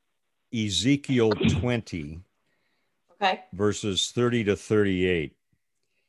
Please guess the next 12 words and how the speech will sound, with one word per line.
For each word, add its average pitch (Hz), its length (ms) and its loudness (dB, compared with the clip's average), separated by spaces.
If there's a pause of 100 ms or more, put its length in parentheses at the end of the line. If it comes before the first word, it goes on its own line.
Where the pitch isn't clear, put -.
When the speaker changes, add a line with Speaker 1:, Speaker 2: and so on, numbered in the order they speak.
(640)
Speaker 1:
And 101 160 2
I'm 104 140 2
just 135 280 0
wondering 117 640 0
if 104 260 -2
we 101 120 -4
want 104 280 -2
to 95 40 -4
tackle 120 520 0
that 110 340 2 (140)
now, 107 640 0 (1800)
uh, 98 640 2